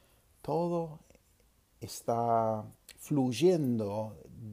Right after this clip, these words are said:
desde dentro hacia afuera. Y como de Caín, todo está de afuera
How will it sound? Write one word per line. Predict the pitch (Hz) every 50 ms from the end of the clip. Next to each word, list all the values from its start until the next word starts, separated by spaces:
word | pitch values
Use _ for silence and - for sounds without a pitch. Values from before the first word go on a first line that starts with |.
| 113 127 - _ _ _ - - - _ _ _ -
desde | - 139 143 151 170 170 160 165 175
dentro | 170 170 170 160 143 139 139 156 - 143 139 135 - - _ _ - - _ _ _ -
hacia | 120 110 - - - - 127 123 113 107 107 107 107
afuera. | 101 - - - - - 143 123 98 - - - - - - - - - - - - - - - _ _ - - -
Y | 117 110
como | - - 135 127 131 131 123 117
de | 113 113 104
Caín, | - - 113 104 110 113 120 156 196 226 254 277 294 294 - - _ _ _ _ _ -
todo | - 147 156 165 156
está | 143 - - - 127 123 120 127 - _ _ _ _ _ _ _ _ _ _ _ -
de | 131 127 127
afuera | 120 110 117 151 185 185 165 151 127 113 117 117 117